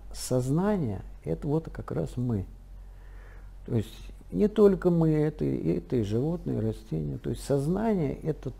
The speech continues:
то, что, если можно так сказать,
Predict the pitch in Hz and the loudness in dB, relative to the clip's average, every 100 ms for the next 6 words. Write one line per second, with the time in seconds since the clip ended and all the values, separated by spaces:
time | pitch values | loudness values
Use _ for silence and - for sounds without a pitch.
0 | - 180 208 233 - - - - - - | 2 4 4 -2 -14 -16 -16 -16 -16 -16
1 | - - 147 - - 147 175 170 - - | -14 -14 -12 -12 0 4 6 4 0 -10
2 | - - - - - - - - - - | -16 -16 -16 -18 -18 -18 -18 -18 -18 -18
3 | - - 123 - 139 135 120 131 123 - | -16 -8 -6 -2 2 2 2 0 -2 -2
4 | 123 | -4